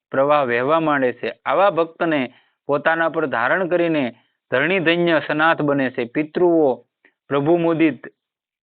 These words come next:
પ્રમુદિત થઈ જાય છે અને દેવતા નાશવા માંડે છે.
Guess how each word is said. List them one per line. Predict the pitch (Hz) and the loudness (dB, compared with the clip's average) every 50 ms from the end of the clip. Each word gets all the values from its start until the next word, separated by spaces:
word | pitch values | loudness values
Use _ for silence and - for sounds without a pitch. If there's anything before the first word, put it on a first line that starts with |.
| _ _ _ _ _ _ _ _ _ _ _ _ _ _ _ _ | _ _ _ _ _ _ _ _ _ _ _ _ _ _ _ _
પ્રમુદિત | _ 127 143 160 175 190 185 175 190 185 147 143 _ | _ 0 0 2 2 2 4 4 2 2 2 -2 _
થઈ | - 160 160 165 | -2 0 0 2
જાય | 160 160 156 143 135 | 2 2 2 2 0
છે | 131 - 139 127 | -2 -2 -2 -2
અને | 139 156 165 175 170 165 _ _ _ | 0 0 0 -2 -2 -6 _ _ _
દેવતા | 127 123 131 147 156 156 160 165 156 | -2 0 2 2 2 2 0 -2 -2
નાશવા | 143 131 131 143 139 - 175 180 175 | 0 0 -2 -2 -2 -2 0 0 0
માંડે | 170 160 151 147 135 131 123 | 0 0 0 2 2 0 -2
છે. | 113 - 110 107 101 | -2 -4 -6 -6 -6